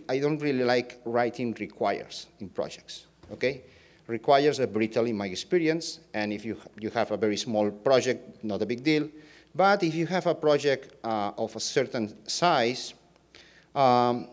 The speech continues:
it's easy to forget requires, and that's a pain in the ass for me at least, okay?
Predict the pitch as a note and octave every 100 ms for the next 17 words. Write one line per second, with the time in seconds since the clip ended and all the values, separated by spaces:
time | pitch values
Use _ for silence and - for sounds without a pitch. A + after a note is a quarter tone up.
0 | - _ - - _ _ D3+ D#3+ - -
1 | E3 E3 D3 C3+ C#3 B2+ A#2+ A#2+ A2+ A2
2 | - A2+ - A2 G#2+ A2 A2 G#2 G#2 G2
3 | G#2 - A2 F#2 F#2+ F#2 A2+ A2 G2 G#2
4 | G#2+ - C#3 C3+ A#2 F2+ F2+ D#2+ - -
5 | - B2